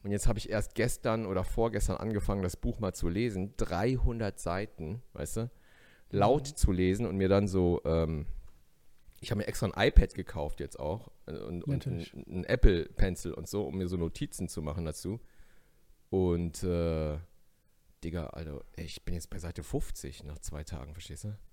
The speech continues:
Speaker 1: Und ich denk
Speaker 2: Und du
Speaker 1: mir
Speaker 2: musst das, du wurd-, du hast den Gig bekommen.
Speaker 1: Ja,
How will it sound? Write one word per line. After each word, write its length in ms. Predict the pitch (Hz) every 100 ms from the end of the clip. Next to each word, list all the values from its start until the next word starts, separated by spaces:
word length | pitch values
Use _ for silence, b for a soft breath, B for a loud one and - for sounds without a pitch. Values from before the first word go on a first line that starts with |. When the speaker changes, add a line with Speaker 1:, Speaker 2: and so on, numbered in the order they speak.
| - _ _ _ _ _
Speaker 1:
Und 100 | 104 95
ich 80 |
denk 200 | - 113
Speaker 2:
Und 60 | 120
du 60 | 180
Speaker 1:
mir 40 |
Speaker 2:
musst 160 | 240 -
das, 160 | 208
du 200 | - 147
wurd-, 160 | 180 208
du 40 | 180
hast 140 | 190
den 120 | 202
Gig 180 | 151 208
bekommen. 420 | 202 - 170 95 - _ _ _ _ _
Speaker 1:
Ja, 100 | -